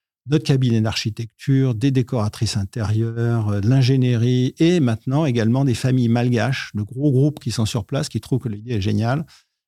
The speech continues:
et qui sont en train de nous aider à sortir cet hôtel, euh, extraordinaire. Et à l'intérieur de Madeo,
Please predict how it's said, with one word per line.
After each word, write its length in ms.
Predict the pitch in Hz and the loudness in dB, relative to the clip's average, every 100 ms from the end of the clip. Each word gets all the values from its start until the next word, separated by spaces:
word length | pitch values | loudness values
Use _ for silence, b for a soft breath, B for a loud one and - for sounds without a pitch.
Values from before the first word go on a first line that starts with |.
| _ | _
et 40 | 107 | -20
qui 160 | - | -14
sont 120 | - | -4
en 60 | 117 | -2
train 140 | - | 2
de 60 | 127 | 2
nous 160 | 120 110 | 2 2
aider 120 | 131 | 0
à 40 | |
sortir 380 | 135 92 - 139 | -2 -6 -4 -4
cet 240 | - 98 | -2 -4
hôtel, 400 | 110 - 131 135 | -6 -2 0 2
euh, 280 | 101 98 98 - _ | 2 0 -2 -6 _
extraordinaire. 720 | 147 143 - 123 113 110 98 92 _ _ _ _ | -2 -2 -2 0 0 -2 -6 -12 _ _ _ _
Et 280 | 139 165 165 | 0 0 0
à 120 | - 135 | 0 2
l'intérieur 760 | 131 131 120 117 117 107 101 | 2 0 0 2 2 0 -4
de 160 | 101 107 120 117 | -8 -14 -20 _
Madeo, 540 | 104 107 104 110 139 | -20 -16 -14 -12 -14